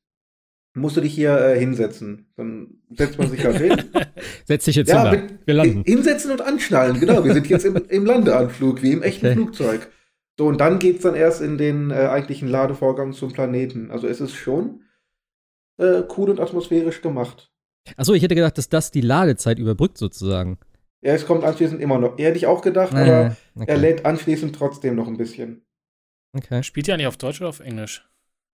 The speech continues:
Speaker 2: Englisch.
Speaker 1: Englisch.
Speaker 2: Immer.
Speaker 3: Weil, ja, ich,
Speaker 2: Always.
Speaker 3: ich spiel, ich spiel auf Deutsch und ich habe das Gefühl, dass irgendwie die in der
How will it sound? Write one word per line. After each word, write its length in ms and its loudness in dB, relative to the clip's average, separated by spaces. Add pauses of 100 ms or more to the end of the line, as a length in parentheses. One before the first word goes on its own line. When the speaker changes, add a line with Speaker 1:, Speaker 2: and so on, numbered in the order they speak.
(360)
Speaker 2:
Englisch. 320 -6
Speaker 1:
Englisch. 280 -2
Speaker 2:
Immer. 100 -4 (220)
Speaker 3:
Weil, 420 -4
ja, 380 -6
ich, 80 -18
Speaker 2:
Always. 360 -2
Speaker 3:
ich 80 -4
spiel, 280 -4
ich 100 -8
spiel 140 -4
auf 100 -4
Deutsch 300 -2
und 380 -6
ich 240 -12
habe 380 -2
das 180 -10
Gefühl, 720 -6
dass 380 -8
irgendwie 840 -6
die 320 -12 (260)
in 320 -8
der 420 -4